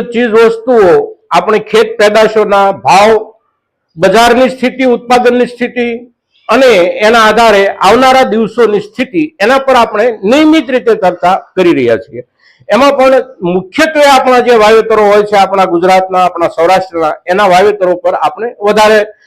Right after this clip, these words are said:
ધ્યાન આપતા હોઈએ છીએ, કારણ કે એ આપણા પ્રદેશના જે વાવેતરો છે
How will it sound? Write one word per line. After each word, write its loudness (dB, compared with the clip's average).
ધ્યાન 0
આપતા 0
હોઈએ 2
છીએ, -6
કારણ -2
કે -2
એ 2
આપણા -2
પ્રદેશના -4
જે 0
વાવેતરો 2
છે 0